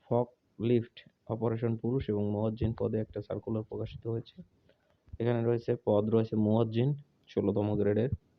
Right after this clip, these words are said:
পনেরো স্কেল দু হাজার, নয় হাজার তিনশো থেকে বাইশ হাজার চারশো নব্বই টাকা, যোগ্যতা আলিম পাস সহ কারি হতে হবে।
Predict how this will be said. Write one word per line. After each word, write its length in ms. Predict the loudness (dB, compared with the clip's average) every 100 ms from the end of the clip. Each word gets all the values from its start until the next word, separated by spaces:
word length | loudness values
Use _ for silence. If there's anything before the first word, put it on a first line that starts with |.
| _ _ -20 _ _ 0
পনেরো 280 | 4 6 4
স্কেল 320 | 2 0 2 4
দু 100 | 4
হাজার, 300 | 4 4 2 0 -4
নয় 160 | 0 2
হাজার 160 | 2
তিনশো 260 | 2 0 0
থেকে 160 | -2 0
বাইশ 180 | 0 0
হাজার 180 | -2 -2
চারশো 220 | -2 0
নব্বই 240 | 0 0
টাকা, 200 | 0 -2 -4 -2
যোগ্যতা 460 | -2 0 -2 -2 -6 -10 _ _ _
আলিম 260 | 2 4 2
পাস 180 | 0 -4
সহ 180 | -4 -4 -2 0
কারি 220 | 2 2
হতে 180 | 2 2
হবে। 220 | 2 2